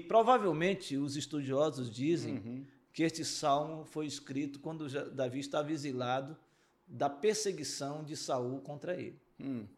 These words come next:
Speaker 1: Então,
Speaker 2: Quando ele foi pra Filis-, pra, pra os
Speaker 1: ele já
Speaker 2: terras
Speaker 1: tinha
Speaker 2: dos
Speaker 1: sido,
Speaker 2: filisteus,
Speaker 1: ele,
Speaker 2: aquela
Speaker 1: ele, ele
Speaker 2: coisa
Speaker 1: já
Speaker 2: toda.
Speaker 1: tinha, ele já tinha sido ungido.
Speaker 2: Uhum, uhum.
Speaker 1: Né? Ele já tinha recebido a unção de
Speaker 2: Por
Speaker 1: Samuel,
Speaker 2: Samuel.
Speaker 1: não é? Pai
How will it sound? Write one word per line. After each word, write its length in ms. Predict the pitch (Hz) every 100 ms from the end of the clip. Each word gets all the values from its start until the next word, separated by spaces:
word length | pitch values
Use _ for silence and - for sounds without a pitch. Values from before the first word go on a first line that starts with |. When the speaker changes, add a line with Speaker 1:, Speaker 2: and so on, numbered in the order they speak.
| _ _ _ _ _ 131
Speaker 1:
Então, 280 | 123 165 202
Speaker 2:
Quando 80 |
ele 80 | 220
foi 100 | -
pra 220 | 127 127 117
Filis-, 420 | - 113 - - 71 -
pra, 220 | 117 107
pra 180 | - 117
os 80 | 110
Speaker 1:
ele 180 | 202 214
já 100 | 214
Speaker 2:
terras 140 | -
Speaker 1:
tinha 100 | 233
Speaker 2:
dos 80 | 233
Speaker 1:
sido, 80 | 139 214
Speaker 2:
filisteus, 300 | - - 170 180 220 -
Speaker 1:
ele, 60 |
Speaker 2:
aquela 240 | - 202 127
Speaker 1:
ele, 100 | -
ele 120 | 180 220
Speaker 2:
coisa 140 | -
Speaker 1:
já 100 | 180
Speaker 2:
toda. 120 | 123 214
Speaker 1:
tinha, 220 | 214 -
ele 160 | 165 180
já 120 | 185
tinha 300 | 180 190 190
sido 320 | - 180 180
ungido. 400 | 180 120 120 120 - -
Speaker 2:
Uhum, 500 | 170 175 117 123 147 - - _ _ -
uhum. 360 | - 107 104 -
Speaker 1:
Né? 220 | 131 139
Ele 100 | 151
já 140 | 180 185
tinha 360 | 185 202 196
recebido 640 | 156 165 170 160 156 170 156
a 60 |
unção 640 | 151 147 - 165 165 165 -
de 120 | 143
Speaker 2:
Por 260 | 131 151 135
Speaker 1:
Samuel, 80 | -
Speaker 2:
Samuel. 640 | 139 143 160 110 139 151 - - -
Speaker 1:
não 100 | -
é? 300 | 139 160 185 160 - _ _ _ _ _ _ _ _ _
Pai 440 | 139 147 135 110